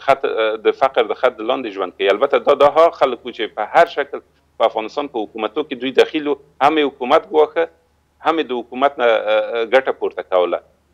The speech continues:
دا د هغه کارونو نتیجه ده. نو اوس ښه دی، د افغانستان خلک، البته زه هم د افغانستان،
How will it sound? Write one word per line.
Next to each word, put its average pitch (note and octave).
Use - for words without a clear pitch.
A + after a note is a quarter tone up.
دا D#3
د D3
هغه D#3
کارونو B2+
نتیجه G#2+
ده. -
نو C3+
اوس F#3
ښه F#3
دی، F#3
د C3+
افغانستان D#3
خلک، D3
البته A#2+
زه D3
هم C#3+
د A2+
افغانستان، A2